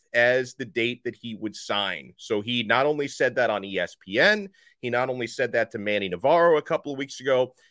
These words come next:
he said that to all hurricanes dot com as well yesterday, that January fifteenth is the date he will sign. And Brian goes on to say what I said, that might be a grant in aid agreement. Um, when asked about Miami, McClain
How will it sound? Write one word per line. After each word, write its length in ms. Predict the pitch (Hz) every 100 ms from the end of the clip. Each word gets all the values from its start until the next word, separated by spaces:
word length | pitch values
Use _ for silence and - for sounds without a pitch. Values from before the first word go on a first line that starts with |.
| _
he 160 | - 135
said 360 | - 151 131
that 280 | 127 123 120
to 280 | - 117 120
all 180 | 123 120
hurricanes 600 | 117 120 113 117 107 104
dot 240 | 107 104
com 320 | - 107 101 95
as 120 | -
well 220 | 107 104
yesterday, 540 | 98 95 - 98 95
that 180 | 90 92
January 520 | - 110 123 120 117
fifteenth 540 | 110 - 110 - 110 101
is 180 | 104 -
the 80 |
date 340 | 98 104 107 -
he 200 | - 101
will 180 | 95 98
sign. 580 | - - 131 107 92 90 _ _ -
And 240 | 104 98
Brian 400 | 110 117 120 113
goes 240 | 107 117 113
on 140 | 110
to 60 | 98
say 240 | - 107
what 140 | 90 104
I 120 | 143
said, 320 | - 143 131
that 140 | 107
might 200 | 101 104
be 140 | 107 95
a 40 |
grant 440 | 87 104 113 107 -
in 140 | 117
aid 480 | 92 113 131 131 127
agreement. 600 | 123 - 127 131 127 127 120 _ _ _ _ -
Um, 420 | 110 110 107 107
when 260 | 123 127 120
asked 320 | 143 175 -
about 320 | 160 156 143
Miami, 840 | 147 147 160 214 180 117 113 156 - _ _ _ _
McClain 640 | 117 - 156 156 147 143